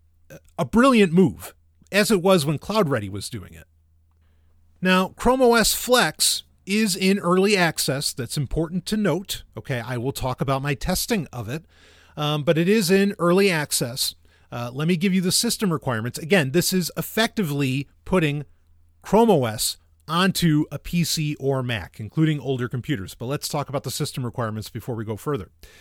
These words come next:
Uh, minimum device requirements.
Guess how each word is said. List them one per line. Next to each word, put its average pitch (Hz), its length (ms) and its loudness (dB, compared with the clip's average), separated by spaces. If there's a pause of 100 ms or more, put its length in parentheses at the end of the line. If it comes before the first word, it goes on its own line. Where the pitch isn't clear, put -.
(400)
Uh, 147 240 0
minimum 247 560 2
device 180 440 2
requirements. 143 800 -2